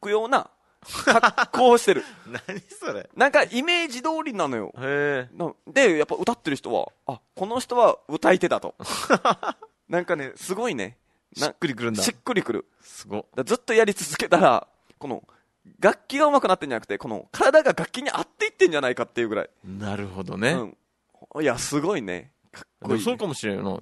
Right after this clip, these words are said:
Speaker 2: ずっとそればっかりやってるだろうから。
Speaker 1: うん。そうそうそうそう。だから体つきもさ、
Speaker 2: うん。
Speaker 1: 要はさ、ピアノを弾く体になってる可能性があるわけだよ。
Speaker 2: うんうん。まあ、変-、変化していってるはずよな。
Speaker 1: そうそうそうそう。だからトランペット吹くために、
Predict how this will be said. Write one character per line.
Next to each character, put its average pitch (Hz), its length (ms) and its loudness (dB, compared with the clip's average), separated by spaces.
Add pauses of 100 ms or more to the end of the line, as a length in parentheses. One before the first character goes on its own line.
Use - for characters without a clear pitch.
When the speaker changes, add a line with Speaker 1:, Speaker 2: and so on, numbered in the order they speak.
Speaker 2:
ず 117 100 -10
っ - 80 -12
と 175 320 -2
そ - 140 -12
れ 127 80 -6
ば 120 80 -2
っ - 40 -16
か 117 100 -6
り 107 40 -2
や 104 60 -4
っ - 20 -14
て - 80 -14
る 95 80 -10
だ 98 60 -4
ろ 95 80 -8
う - 20 -20
か - 80 -12
ら。 73 80 -6
Speaker 1:
う - 40 -8
ん。 - 100 -16
そ - 80 -4
う 139 40 0
そ 131 120 -6
う 117 40 -4
そ - 120 -6
う - 20 -4
そ - 120 -14
う。 - 60 -14
だ 156 120 6
か - 160 0
ら 208 60 6
体 196 100 2
つ - 80 -16
き - 80 -8
も 170 100 -8
さ、 98 260 -4
Speaker 2:
う 101 60 -10
ん。 95 220 -10 (160)
Speaker 1:
要 170 180 0
は 135 60 -2
さ、 - 240 -10
ピ 226 180 0
ア 240 100 2
ノ 262 140 -6
を 208 40 -6
弾 180 120 -10
く 165 80 -12
体 151 300 -4
に 131 40 -6
な 127 100 -4
っ - 40 -20
て - 140 -10
る 107 80 -10
可 - 100 -12
能 110 140 -8
性 104 160 -6
が 98 80 -6
あ 98 40 -6
る 92 60 -10
わ 101 60 -12
け - 80 -16
だ - 80 -6
よ。 107 40 -4
Speaker 2:
う 104 60 -2
ん 139 60 -2
う - 20 2
ん。 - 20 -4
ま 170 60 -6
あ、 - 0 -
変-、 - 0 -
変 160 240 -8
化 143 120 -4
し - 40 -10
て - 80 -8
い 101 40 -8
っ - 20 -20
て - 80 -12
る 82 100 -12
は 95 140 -14
ず 87 60 -10
よ 78 40 -8
な。 - 60 -2
Speaker 1:
そ - 60 0
う - 40 -10
そ 139 80 -6
う 127 60 -6
そ 123 80 -10
う 113 40 -8
そ - 120 -16
う。 - 20 -14
だ 135 120 -2
か - 40 -16
ら - 60 -20
ト 175 80 -16
ラ 214 80 -2
ン 220 100 -10
ペ - 100 -14
ッ - 40 -14 (100)
ト 214 80 -6
吹 185 120 -16
く 220 40 -14
た 202 100 -6
め 196 120 -14
に、 208 200 -10